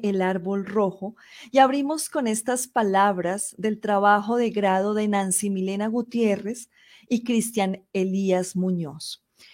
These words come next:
Este trabajo es un trabajo que hemos hecho en el marco de la investigación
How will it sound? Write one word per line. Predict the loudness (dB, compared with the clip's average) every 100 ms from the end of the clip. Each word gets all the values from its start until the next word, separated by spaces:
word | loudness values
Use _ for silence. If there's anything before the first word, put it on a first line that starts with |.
| _
Este | -2 0 0 -2 -2 -2
trabajo | 2 6 8 10 8 6 0
es | 0
un | -2
trabajo | 2 4 6 4 4 0 -4 -10 -20 _
que | 0 2
hemos | 2 0 -2
hecho | -2 -2 -4 -6 -8 -10 -20 -2
en | 0
el | 2 4
marco | 4 4 4 0 -2 -2 -2
de | -4 0 2
la | 4 2
investigación | 2 -2 -4 -4 -2 -2 -4 0 0 2 0 -4